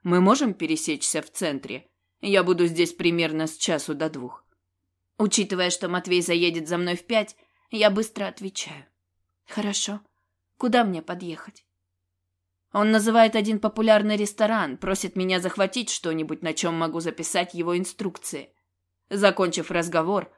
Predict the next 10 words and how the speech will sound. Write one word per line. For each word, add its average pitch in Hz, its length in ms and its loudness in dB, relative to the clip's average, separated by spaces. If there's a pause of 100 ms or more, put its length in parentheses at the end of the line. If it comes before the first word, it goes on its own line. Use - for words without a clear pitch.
(260)
я 240 220 2
стою 254 320 -2
в 240 40 -20
полотенце 254 680 -4
посреди 160 480 -4
комнаты. 139 580 -12 (800)
На 220 160 4
часах 330 340 2
одиннадцать 196 580 0
утра, 190 400 2